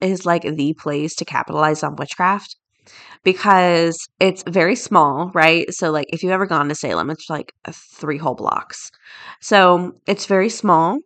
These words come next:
So there's not a lot of room for, like, competition. Like, physically, there's no room.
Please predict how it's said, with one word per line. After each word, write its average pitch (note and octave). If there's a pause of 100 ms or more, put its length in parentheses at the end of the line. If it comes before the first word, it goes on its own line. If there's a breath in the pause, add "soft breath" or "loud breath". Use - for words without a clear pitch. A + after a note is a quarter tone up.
So -
there's G3
not G3
a B3
lot B3+
of F3+
room F3
for, A3+
like, E3+
competition. E3 (100)
Like, E3+ (140)
physically, F3+
there's D3+
no D#3+
room. C#3